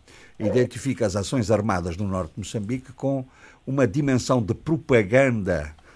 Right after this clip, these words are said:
eh, de forças radicais, eh, e do, do terrorismo,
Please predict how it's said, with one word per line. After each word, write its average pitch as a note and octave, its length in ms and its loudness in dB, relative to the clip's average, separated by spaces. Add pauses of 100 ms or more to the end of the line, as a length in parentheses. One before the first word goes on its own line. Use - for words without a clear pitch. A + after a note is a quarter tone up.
(220)
eh, F#2+ 400 -2
de F#2+ 140 -8
forças A2+ 400 -4
radicais, F#2+ 1040 -4
eh, G2+ 600 -8
e G2+ 40 -6
do, G2+ 240 -8
do G#2+ 180 -6
terrorismo, A2+ 560 -6